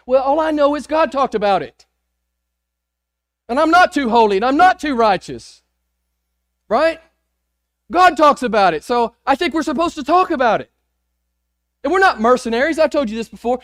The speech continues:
We're certainly not mercenaries. We're in this because we love Him. But God says, "I'm gonna reward you for a gazillion eternities." As you surrender your life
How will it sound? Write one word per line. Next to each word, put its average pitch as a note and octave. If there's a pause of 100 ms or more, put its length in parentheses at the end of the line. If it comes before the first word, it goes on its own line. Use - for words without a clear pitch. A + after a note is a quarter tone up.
We're E4
certainly F4+
not C#4
mercenaries. B3+ (420)
We're C#4+
in F#4+
this G4
because C#4+
we B3+
love C4+
Him. F#3 (2000)
But -
God A#2
says, G2+ (260)
"I'm -
gonna D#3
reward C3
you C#3
for A#2+
a G#2+
gazillion C3+
eternities." - (3000)
As G2+
you A2+
surrender A#2+
your A2
life G#2+